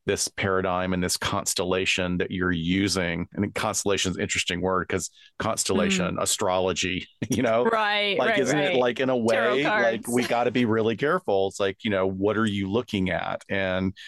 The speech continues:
Speaker 1: don't always go to the most, sometimes, you know,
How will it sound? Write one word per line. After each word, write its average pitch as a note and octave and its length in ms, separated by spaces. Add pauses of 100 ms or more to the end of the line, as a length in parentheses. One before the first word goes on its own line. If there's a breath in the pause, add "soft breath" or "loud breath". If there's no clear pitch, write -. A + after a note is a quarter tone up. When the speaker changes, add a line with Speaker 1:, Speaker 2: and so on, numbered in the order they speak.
(220 loud breath)
Speaker 1:
don't A2 240
always G2+ 440
go F#2+ 340
to F#2+ 500
the G2 120
most, F#2 680
sometimes, G#2+ 800 (120)
you F#2+ 80
know, F#2 300